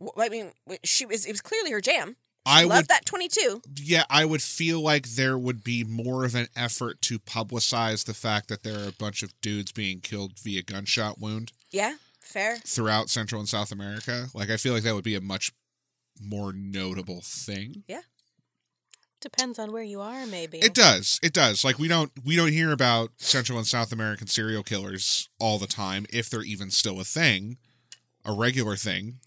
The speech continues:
Speaker 1: Well, and
Speaker 2: As
Speaker 1: I don't know, I mean, in nineteen sixty, what, four was it? Nineteen, okay, so wh-, <sighs> what, what form of identification did you need to cross the border?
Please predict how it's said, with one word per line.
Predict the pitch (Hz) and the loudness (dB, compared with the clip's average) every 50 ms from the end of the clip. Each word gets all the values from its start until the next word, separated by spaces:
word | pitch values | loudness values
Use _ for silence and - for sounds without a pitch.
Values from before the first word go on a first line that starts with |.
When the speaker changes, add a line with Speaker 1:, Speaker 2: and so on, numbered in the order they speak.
| - | -12
Speaker 1:
Well, | - 262 - | -8 -4 -2
and | - - | -2 2
Speaker 2:
As | 202 214 | 2 4
Speaker 1:
I | 262 | 4
don't | 277 285 277 277 269 | 4 2 0 -4 -4
know, | 254 240 226 226 220 220 220 220 208 | -4 -2 0 0 0 0 -2 -4 -6
I | - - 220 | -4 -6 -4
mean, | 214 202 202 202 196 190 196 202 - - | -4 -4 -6 -6 -8 -10 -12 -14 -16 -12
in | - 214 208 | -10 -8 -4
nineteen | 202 196 190 - - - - 202 196 190 185 180 175 175 185 190 _ _ - - - - - - _ _ _ - | -4 -4 -4 -4 -4 -6 -6 -4 -8 -8 -8 -10 -10 -12 -14 -18 _ _ -18 -18 -16 -16 -18 -20 _ _ _ -2
sixty, | - - - - - - - - 214 - - - - - 180 165 165 160 170 | 2 4 4 4 4 2 2 0 -2 -2 -4 -6 -6 -6 -8 -12 -12 -12 -14
what, | 185 185 175 127 - - | -8 -8 -6 -8 -8 -10
four | - - - 196 208 208 | -12 -12 -10 -8 -8 -8
was | 208 208 214 226 | -6 -8 -8 -6
it? | 240 247 269 - _ - | -8 -8 -8 -10 _ -14
Nineteen, | 185 202 180 - - - | -12 -12 -10 -10 -10 -12
okay, | 208 220 208 170 | -10 -8 -6 -4
so | 185 - - 180 180 185 - _ _ _ _ _ _ _ _ _ _ _ _ _ _ _ _ - | -2 -2 -2 -2 -4 -4 -6 _ _ _ _ _ _ _ _ _ _ _ _ _ _ _ _ -20
wh-, | 185 190 190 - 208 220 208 - - - - | -14 -10 -6 -6 -4 -4 -6 -8 -10 -12 -14
<sighs> | - - _ _ _ _ - - 190 | -18 -20 _ _ _ _ -20 -12 -4
what, | 208 233 208 - _ - 170 | 0 0 0 0 _ -20 -18
what | 165 180 190 233 240 - _ _ - - - - | -12 -2 0 0 0 0 _ _ -20 -20 -18 -10
form | - 226 220 208 | -6 -6 -4 -4
of | 214 185 | -4 -2
identification | 185 180 170 196 185 185 170 180 - - 190 175 185 - 180 175 | -4 -4 -4 -4 -8 -8 -10 -12 -10 -8 -8 -6 -6 -6 -8 -10
did | 175 165 165 - | -14 -12 -12 -12
you | 170 | -12
need | 165 170 165 | -12 -12 -14
to | - | -14
cross | - - 160 160 156 - - | -12 -10 -8 -6 -6 -6 -8
the | - | -10
border? | 180 - 151 165 - - | -14 -14 -14 -14 -14 -16